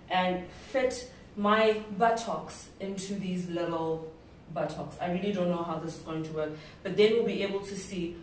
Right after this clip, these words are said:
what it looks like when it's on. This is our after. I am wearing the shapewear. Guys, putting this tight on is such a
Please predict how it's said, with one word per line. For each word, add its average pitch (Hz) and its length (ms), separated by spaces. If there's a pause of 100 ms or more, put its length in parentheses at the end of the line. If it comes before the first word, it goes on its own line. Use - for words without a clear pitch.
(120)
what 170 140
it 175 180
looks 151 260
like 208 160 (160)
when 160 160
it's 185 140
on. - 260 (420)
This 285 420
is 294 260
our 247 360
after. 233 540 (260)
I 214 140
am 196 400
wearing 185 440
the 175 400
shapewear. 226 760 (320)
Guys, 214 460 (160)
putting 285 320
this 220 540 (100)
tight 226 420 (100)
on 269 480 (540)
is 220 240
such - 440 (180)
a 220 220